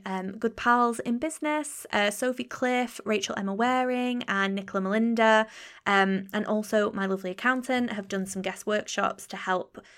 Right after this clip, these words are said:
with specific areas that I'm not necessarily an expert on. And then a little extra that I've added into the Clubhouse. Again, I'm just littering in all these extras that I think <laughs> will be the most useful. Um, I know it's sometimes tricky to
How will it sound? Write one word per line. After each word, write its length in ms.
with 400
specific 760
areas 400
that 120
I'm 160
not 140
necessarily 460
an 120
expert 440
on. 300
And 160
then 300
a 80
little 400
extra 560
that 100
I've 240
added 360
into 600
the 80
Clubhouse. 800
Again, 260
I'm 140
just 160
littering 500
in 200
all 160
these 160
extras 400
that 100
I 60
think 280
<laughs> 20
will 80
be 120
the 240
most 320
useful. 600
Um, 280
I 120
know 600
it's 520
sometimes 600
tricky 560
to 540